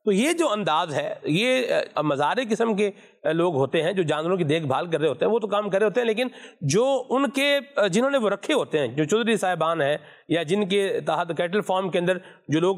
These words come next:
ورکر تو کام کر رہا ہے، لیکن جو کیٹل فارم کا مالک ہے، میں سمجھتا ہوں کہ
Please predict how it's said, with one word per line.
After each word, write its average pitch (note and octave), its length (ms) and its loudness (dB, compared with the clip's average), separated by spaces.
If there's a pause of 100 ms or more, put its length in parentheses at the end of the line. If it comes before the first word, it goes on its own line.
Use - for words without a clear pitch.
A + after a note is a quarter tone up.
ورکر F3+ 320 -2
تو B3 220 0
کام G#3+ 340 -2
کر A3+ 160 -2
رہا G#3 220 2
ہے، F#3 80 -4
لیکن G3+ 260 0
جو F#3+ 80 2
کیٹل F#3 280 -2
فارم G3 260 0
کا F#3+ 140 0 (300)
مالک D#3+ 400 0
ہے، F#3 80 0
میں G3+ 180 0
سمجھتا A3 340 0
ہوں A3+ 100 0
کہ B3 120 0